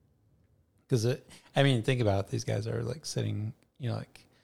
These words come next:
they have jury duty, and you're getting your hot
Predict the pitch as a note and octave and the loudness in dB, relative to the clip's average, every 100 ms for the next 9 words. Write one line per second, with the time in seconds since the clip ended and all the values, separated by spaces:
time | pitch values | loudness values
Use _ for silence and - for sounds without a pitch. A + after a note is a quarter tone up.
0 | _ _ - A2+ G2+ G#2 G#2 G#2 G#2 G2+ | _ _ -6 -4 -2 0 2 2 2 2
1 | G2+ G#2 G#2+ - _ _ _ _ _ - | 2 0 -2 -6 _ _ _ _ _ -2
2 | A2 G2+ G2+ G2+ G2+ - _ _ _ _ | 2 2 2 0 -2 -6 _ _ _ _
3 | A#2 A2 G#2+ G#2+ G#2 G2+ G2 A2+ | 0 2 2 0 0 2 2 2